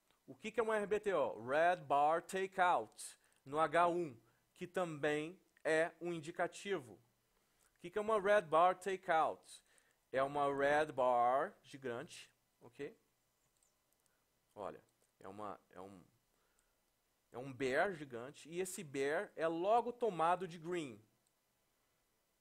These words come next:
Vem o green e rompe ele. Na região que você já está olhando, você tava de olho nessa região já há um bom tempo, olha lá, ó. Ok? Tava de olho nessa região há um bom tempo.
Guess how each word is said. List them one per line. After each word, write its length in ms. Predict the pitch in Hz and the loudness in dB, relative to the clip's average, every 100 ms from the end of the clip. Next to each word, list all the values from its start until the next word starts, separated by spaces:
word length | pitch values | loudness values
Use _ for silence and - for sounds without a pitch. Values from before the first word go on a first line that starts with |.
| _ _ _ _ _ | _ _ _ _ _
Vem 240 | 131 147 | -8 -8
o 100 | 139 | -8
green 380 | 120 135 143 160 | -8 -8 -8 -10
e 100 | 160 | -12
rompe 420 | 135 143 160 185 | -10 -8 -10 -12
ele. 300 | 151 107 90 _ _ _ _ _ _ _ _ _ _ | -12 -12 -14 _ _ _ _ _ _ _ _ _ _
Na 220 | 139 160 | 0 2
região 680 | 175 208 185 180 202 240 302 | 4 4 2 0 2 4 2
que 140 | 311 | -2
você 300 | 233 247 247 | -2 -2 -2
já 160 | 240 247 | 0 0
está 240 | 220 - | 0 0
olhando, 460 | 233 277 214 185 139 | 2 2 2 0 -2
você 180 | 123 - | -8 -6
tava 220 | 180 208 | -4 -2
de 100 | 208 | 0
olho 140 | 240 | 2
nessa 180 | 240 240 | 2 2
região 360 | 226 208 214 214 | 0 2 0 0
já 80 | 220 | 0
há 20 | |
um 80 | 214 | 0
bom 160 | 277 | 0
tempo, 300 | - 208 151 | 0 0 0
olha 100 | 113 | -2
lá, 100 | 90 | -2
ó. 60 | - _ _ _ _ _ - | -6 _ _ _ _ _ -10
Ok? 260 | 143 196 | -8 -8
Tava 220 | - 147 | -8 -6
de 100 | 156 | -4
olho 80 | 175 | -6
nessa 140 | 185 185 | -4 -4
região 180 | 180 | -4
há 20 | 180 | -4
um 40 | |
bom 160 | 196 208 | -6 -6
tempo. 400 | 151 131 - | -6 -8 -12